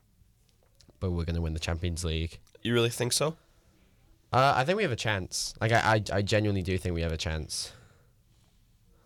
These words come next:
Speaker 1: Um,
Speaker 2: Okay, so what are you doing if you're matched up with, like, scroll down for a moment, would you? What if you, what are you doing if you're matched up with P S G first round? Like, are, do you really think you're beating them?
Speaker 1: Yeah.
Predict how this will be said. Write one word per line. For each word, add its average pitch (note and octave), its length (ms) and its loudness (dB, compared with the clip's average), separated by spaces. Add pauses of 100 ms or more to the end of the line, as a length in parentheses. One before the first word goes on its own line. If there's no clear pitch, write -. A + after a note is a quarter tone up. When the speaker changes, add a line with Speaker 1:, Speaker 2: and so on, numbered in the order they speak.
(460)
Speaker 1:
Um, F2 400 2 (840)
Speaker 2:
Okay, - 180 -2
so A#2+ 180 0
what A#2+ 120 4
are C3+ 40 2
you C3+ 60 2
doing C3 200 4
if B2 140 -2
you're A#2 100 2
matched G2+ 460 0
up A2 200 -4
with, G#2 160 -8
like, F#2+ 380 -6 (240)
scroll - 240 -4
down G#2 200 0
for - 100 -10
a A2+ 40 -6
moment, A#2 240 -4
would B2 140 -4
you? C#3 100 -8 (500)
What C3 120 0
if D#3 80 0
you, D#3 140 -6
what C3 160 4
are - 20 -2
you F3+ 60 -2
doing D3 180 0
if C#3+ 160 -2
you're A2 80 0
matched F#2+ 400 0
up G2 160 -2
with F#2+ 160 -8
P F#2 180 -2
S F#2+ 160 -2
G - 200 -6
first - 360 -12
round? - 200 -16 (1120)
Like, - 100 -12
are, G2+ 120 -2
do G#2+ 100 -4
you A#2+ 100 0
really G#2+ 220 0
think G#2+ 240 -6
you're F#2+ 80 -8
beating G2 240 -6
them? G2+ 140 -6 (320)
Speaker 1:
Yeah. C#3+ 240 2